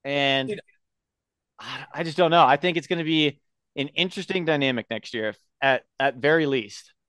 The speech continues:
Speaker 2: But you gotta think of Checo, Checo, Checo's personality. Like, okay,
Speaker 1: Yeah.
Speaker 2: Max Verstappen is an asshole. You knew that when you signed that fucking contract.
Speaker 1: Yeah.
Speaker 2: You, you, you put up with the guy.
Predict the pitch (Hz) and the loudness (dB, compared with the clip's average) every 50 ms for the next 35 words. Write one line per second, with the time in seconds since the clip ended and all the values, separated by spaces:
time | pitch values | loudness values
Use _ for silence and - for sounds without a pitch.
0 | _ _ _ _ _ _ 196 247 247 262 311 339 349 349 339 311 269 - - 240 | _ _ _ _ _ _ -4 -2 2 2 2 2 2 0 0 0 -2 -2 -4 -6
1 | 233 214 - - - - 233 240 196 202 202 165 - 170 151 - - - - - | -6 -6 -10 -16 -10 -8 -8 -4 -2 -2 -2 -2 0 0 -2 -2 -2 -8 -10 -6
2 | - - 233 240 240 269 240 - - _ 196 190 190 185 143 135 131 127 117 117 | 2 4 6 8 8 6 6 4 2 _ 2 2 4 4 2 2 2 2 0 0
3 | 123 117 120 123 170 175 143 151 127 - - _ _ _ _ _ _ - 151 139 | 0 -2 0 2 0 2 2 0 -2 -2 -4 _ _ _ _ _ _ 0 2 6
4 | 135 - - 220 196 - - 208 - _ _ - 175 180 180 185 175 - _ - | 6 6 6 6 4 4 4 4 4 _ _ 4 4 4 4 2 0 -2 _ 0
5 | 208 214 214 185 180 165 - - 135 127 123 123 - - 127 123 139 165 208 269 | 2 2 2 2 0 -2 -4 -4 -6 -6 -6 -6 -4 -4 -2 -2 2 6 8 10
6 | 294 262 214 196 196 220 254 254 247 247 240 226 - - 190 180 175 175 175 175 | 10 10 10 8 8 8 10 10 10 8 8 6 4 2 0 0 0 -2 -4 -6
7 | 147 - - 151 143 170 185 185 175 165 156 147 - - 156 147 143 147 139 135 | -8 -4 -2 0 2 2 2 2 2 0 -2 0 2 4 4 4 2 -2 -10 -10
8 | - - 117 117 117 _ - 117 107 107 107 - _ _ _ 139 139 131 113 - | -8 -8 -10 -10 -10 _ -6 -6 -6 -6 -8 -14 _ _ _ -2 -2 -2 -2 -2
9 | _ _ 202 196 202 214 - _ _ _ _ _ _ _ _ _ _ _ _ _ | _ _ -2 2 2 2 2 _ _ _ _ _ _ _ _ _ _ _ _ _
10 | _ 180 196 202 196 180 185 190 - - 285 349 330 285 - 254 240 214 226 208 | _ 2 4 4 4 4 2 2 4 6 8 10 8 8 8 8 8 8 8 6
11 | 190 156 156 151 151 151 151 147 147 | 6 6 6 6 6 6 4 2 0